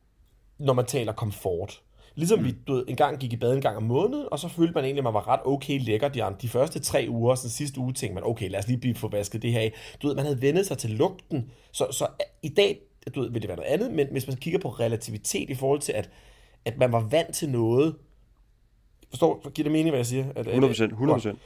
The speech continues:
Speaker 2: Ja, ja.
Speaker 1: Så, så, så kan man sige, komfort dengang, og nu aner jeg ikke, hvornår høssengen er fra. Nu er det jo ikke sådan på den måde, et, et, et,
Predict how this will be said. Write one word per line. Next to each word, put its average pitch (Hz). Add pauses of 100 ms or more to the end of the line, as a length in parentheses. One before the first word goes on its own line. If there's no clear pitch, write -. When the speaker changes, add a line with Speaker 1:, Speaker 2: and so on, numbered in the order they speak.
Speaker 2:
Ja, 127
ja. 139
Speaker 1:
Så, 113
så, -
så 165
kan 160
man 139
sige, 139
komfort 143 (320)
dengang, 131 (340)
og 123
nu 139
aner 131
jeg 131
ikke, 123
hvornår 123
høssengen 113
er 85
fra. -
Nu 127
er 120
det 120
jo 120
ikke 120
sådan 107
på 120
den 120
måde, 113
et, 107
et, 110
et, 113